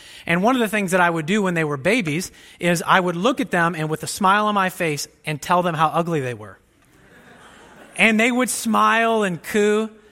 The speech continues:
And then I would look at them with a scowl on my face and tell them they were my favorite brother or sister, 'cause I ended up having a sister. And they would just smile, right? And, and when my, my parents did not think that was amusing. But what I found,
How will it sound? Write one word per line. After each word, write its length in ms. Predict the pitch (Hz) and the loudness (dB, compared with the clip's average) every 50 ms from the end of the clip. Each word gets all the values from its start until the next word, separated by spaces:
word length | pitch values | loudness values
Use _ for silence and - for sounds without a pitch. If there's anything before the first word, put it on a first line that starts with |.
| _ _ _ - - - - _ _ _ _ _ | _ _ _ -20 -20 -20 -20 _ _ _ _ _
And 220 | - 180 190 208 190 | -2 0 2 2 4
then 220 | 254 302 294 269 | 2 2 2 2
I 120 | 240 202 | 2 2
would 140 | 202 196 190 | 2 0 0
look 160 | 196 240 233 | 0 0 0
at 80 | 233 208 | 0 0
them 180 | - 202 202 196 | 0 0 0 0
with 140 | 190 - | 0 -2
a 40 | - | -4
scowl 480 | - - - - 208 196 208 220 214 202 | -6 -8 -4 0 2 4 4 4 4 2
on 100 | 185 175 | 0 0
my 100 | 156 156 | -2 -2
face 340 | - - 156 151 147 - - | -2 -2 -2 -2 -4 -4 -6
and 160 | 156 156 139 | -6 -6 -2
tell 180 | - 185 175 | 0 2 2
them 160 | 165 170 165 160 | 2 0 0 0
they 100 | 160 160 | 0 0
were 100 | 160 151 | 0 0
my 160 | 147 143 135 | 0 0 -2
favorite 480 | - - 175 165 160 151 156 156 135 | -2 -2 -2 0 0 0 -4 -4 -4
brother 340 | 123 151 147 135 123 107 - - _ _ | -2 0 0 0 -2 -4 -8 -12 _ _
or 160 | - 160 160 165 | -4 -2 -2 0
sister, 360 | - 190 175 - - 135 107 | 0 -2 -4 -4 -6 -10 -12
'cause 160 | - - 135 | -10 -8 -6
I 80 | 139 143 | -4 -4
ended 140 | 143 147 | -4 -4
up 60 | 143 143 | -4 -4
having 220 | 139 131 131 127 | -4 -6 -6 -8
a 40 | 123 | -8
sister. 280 | - 190 165 - 139 | -8 -8 -8 -8 -8
And 180 | 135 147 170 180 | -8 -6 -4 -4
they 120 | 190 208 | -2 -2
would 160 | 226 220 202 180 | -4 -4 -6 -6
just 240 | 175 - - - | -8 -8 -8 -10
smile, 520 | - 208 185 175 185 202 196 170 131 104 - - - - - - - - - - - | -10 -10 -6 -2 0 0 2 0 0 -4 -8 -12 -20 -20 -20 -20 -20 -20 -20 -10 -2
right? 160 | - 190 202 | 0 0 2
And, 160 | 202 196 214 220 | 2 0 -2 -2
and 260 | 202 196 190 196 196 | -2 -2 -2 -2 -2
when 140 | 180 185 185 | -2 -2 -2
my, 100 | 170 165 | -2 -2
my 120 | 170 170 170 | 0 0 0
parents 300 | - 240 247 220 196 - | 0 0 0 0 -2 -2
did 100 | 185 165 | -2 0
not 220 | 175 185 185 - | 2 0 0 0
think 160 | - 151 131 | -4 -6 -6
that 120 | - 143 131 | -6 -6 -6
was 120 | 135 127 | -8 -10
amusing. 360 | 127 123 127 123 120 120 117 113 | -10 -8 -8 -8 -8 -10 -10 -8
But 120 | 139 156 | -6 -4
what 140 | 151 156 151 | -2 0 2
I 180 | 156 196 302 330 | 2 2 2 2
found, 460 | - - 175 147 143 147 160 180 | 0 0 2 2 2 0 -2 -4